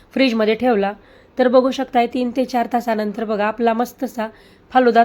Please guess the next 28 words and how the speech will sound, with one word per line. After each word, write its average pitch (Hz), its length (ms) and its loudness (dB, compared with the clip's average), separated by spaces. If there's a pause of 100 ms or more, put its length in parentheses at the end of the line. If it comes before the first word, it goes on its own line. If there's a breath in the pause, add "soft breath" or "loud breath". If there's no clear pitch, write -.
तयार 233 260 4
झालेला 214 400 0
आहे. 196 220 -6 (320 soft breath)
हा 262 180 0
फालुदा 247 300 2
मी 233 100 -2
ग्लासमध्ये 233 440 0
काढून 220 340 0
घेतला 214 340 -4 (480 loud breath)
आणि 240 200 -2
त्यानंतर 240 360 -2
वरतून 247 400 0
बघा 220 220 0
मी 226 180 -2
यावरती 220 520 0 (460 soft breath)
मस्त 247 240 -2
व्हॅनिला 254 360 2
आईस्क्रीम 233 340 -2
काढून 220 400 2
घेतली. 220 300 -4
त्यानंतर 233 520 -4
यामध्ये 220 460 -6 (420 soft breath)
थोडे 269 280 4
थोडेसे 254 340 4
वरतून 247 340 2
ड्रायफ्रुट्स 247 480 -2
घातले 247 320 -2
बघा. 196 260 -6